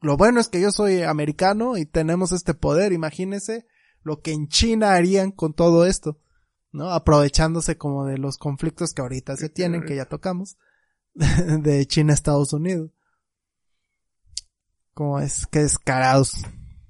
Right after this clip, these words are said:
Speaker 2: Pues sí, y siento que no tanto es así como que, eh, bueno, es mi creencia, ¿verdad? Que no es tanto pedo como tal directo a, al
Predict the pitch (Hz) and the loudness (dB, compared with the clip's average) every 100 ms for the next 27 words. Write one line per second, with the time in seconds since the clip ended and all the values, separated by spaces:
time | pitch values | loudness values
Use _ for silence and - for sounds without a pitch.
0 | _ _ _ _ _ _ _ - _ _ | _ _ _ _ _ _ _ -20 _ _
1 | - - 190 190 165 - 156 196 185 202 | -14 -12 -8 -8 -8 -6 -4 -2 -2 0
2 | 175 165 185 190 190 185 180 180 175 175 | 0 0 -2 -4 -4 -2 -2 -2 -4 -6
3 | 185 170 147 - 131 - - _ _ _ | -6 -6 -8 -6 -6 -6 -12 _ _ _
4 | _ - 185 175 160 160 143 139 139 123 | _ 0 2 4 2 2 0 -2 -4 -6
5 | 127 151 - - _ _ - 135 143 160 | -6 -8 -12 -20 _ _ -8 -4 -2 -2
6 | - 156 160 170 165 151 135 120 - _ | -2 -4 -2 -2 0 0 -2 -6 -10 _
7 | - 139 143 151 139 127 - 131 135 143 | -2 0 2 0 0 -4 -8 -10 -6 -6
8 | 143 143 143 - 143 131 131 - 135 120 | -2 0 0 0 -2 -4 -8 -12 -14 -16
9 | - | -18